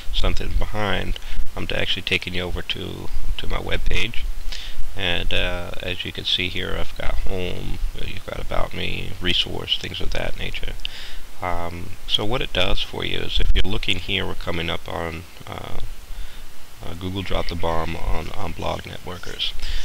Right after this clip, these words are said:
And, uh, it's actually a really good article, definitely <laughs> recommend to check it out, but, uh, kind of my own little plug in there. But, uh, if you're looking here, it says leave comment, okay? So, um, let's look at this one here: how to generate traffic,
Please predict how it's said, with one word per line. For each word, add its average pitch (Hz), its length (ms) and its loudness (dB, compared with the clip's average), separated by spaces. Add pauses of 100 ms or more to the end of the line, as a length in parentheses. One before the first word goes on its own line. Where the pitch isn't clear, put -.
(240)
And, 101 380 -6
uh, 98 240 -2
it's - 140 -2
actually - 240 2
a - 20 -4
really - 120 2
good - 160 -2
article, - 340 -2
definitely - 400 -8
<laughs> - 40 -10
recommend - 280 -6
to - 40 -4
check - 240 0
it 104 100 6
out, 90 280 2
but, 92 240 -2
uh, 87 220 0 (440)
kind 98 140 -4
of 90 60 -2
my 92 80 -4
own 92 160 0
little 92 160 2
plug 95 280 -2
in 90 80 -2
there. 92 180 -4 (400)
But, 107 240 2
uh, 104 140 4
if 98 100 -4
you're 113 80 -2
looking 123 200 -4
here, 113 160 -2
it 90 60 -4
says - 180 -2
leave 180 200 0
comment, - 600 -4
okay? - 500 0
So, 87 600 4
um, 95 340 -2 (380)
let's 104 240 -6
look 113 180 -8
at - 160 -4
this - 260 -2
one 95 120 -4
here: 90 400 -6
how 98 160 -4
to 92 80 2
generate 87 460 4
traffic, - 580 2